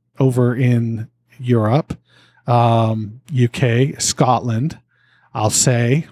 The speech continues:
I'll say it, Scotland. And they're gonna show me around Glasgow, and they're gonna show me around, uh, <laughs> I don't know if they're gonna show me around.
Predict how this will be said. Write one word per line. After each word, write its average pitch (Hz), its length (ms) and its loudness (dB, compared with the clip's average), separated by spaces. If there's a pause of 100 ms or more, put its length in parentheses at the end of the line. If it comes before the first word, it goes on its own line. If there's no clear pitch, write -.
I'll 170 120 -2
say 120 340 0
it, 214 120 0 (260)
Scotland. 208 680 -2 (1700)
And 185 400 4
they're 185 100 4
gonna 185 560 6
show 190 180 2
me 175 80 4
around 147 240 4
Glasgow, 226 640 0
and 185 100 -2
they're 131 80 -2
gonna 127 200 -4
show 123 180 -6
me 117 100 -8
around, 110 440 -8
uh, 107 360 -12 (500)
<laughs> - 500 -10
I 233 120 4
don't 240 120 4
know 175 80 4
if - 100 0
they're 156 100 0
gonna 131 140 -2
show 123 200 -6
me 110 120 -8
around. - 300 -10